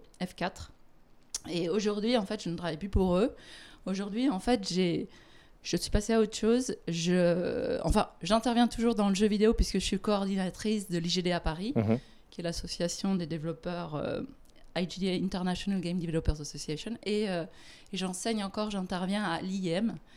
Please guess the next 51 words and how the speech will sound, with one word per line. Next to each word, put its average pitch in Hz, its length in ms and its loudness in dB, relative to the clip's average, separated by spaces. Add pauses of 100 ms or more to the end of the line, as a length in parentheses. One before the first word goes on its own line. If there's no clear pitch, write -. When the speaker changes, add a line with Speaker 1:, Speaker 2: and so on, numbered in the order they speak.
(360)
Speaker 1:
euh, 156 180 -4 (480)
dans 165 120 -2
la 160 100 0
section 180 380 0
jeux 185 100 0
vidéo, 190 500 0 (360)
Speaker 2:
Tu - 100 -10
Speaker 1:
où - 40 -2
Speaker 2:
veux 117 100 4
juste 98 120 2
nous 110 60 8
rappeler 107 200 8
ce 117 100 4
que 120 80 2
Speaker 1:
j'enseigne 113 60 2
Speaker 2:
ça 104 80 6
veut 104 100 4
dire ? 110 240 2 (500)
Speaker 1:
I 202 160 -2
M, 247 360 4
Institut 226 440 -6
de 214 60 -6
l'Internet 208 440 -2
et 202 60 -6
du 190 100 -4
Multimédia. 190 580 -4 (960)
C'est 185 300 -6
à 165 40 0
La 170 80 2
Défense. 165 560 0 (520)
Et, 165 280 -4
euh, - 100 -6 (160)
là, 185 180 0
j'interviens 190 640 -4
en 170 80 0
gestion 233 320 -2
des 226 80 -2
conflits. 196 360 -2 (360)
Speaker 2:
D'accord. 101 340 2 (100)
Speaker 1:
Et 180 60 -4
aujourd'hui, 180 300 -2
je - 100 -8
travaille 196 240 -6
pour 202 140 -10
une 190 80 -10
société 190 320 -10
de 214 60 -8
conseil 202 300 -12
en 185 140 -8
agilité. 220 560 -8 (340)
Donc, 170 200 -12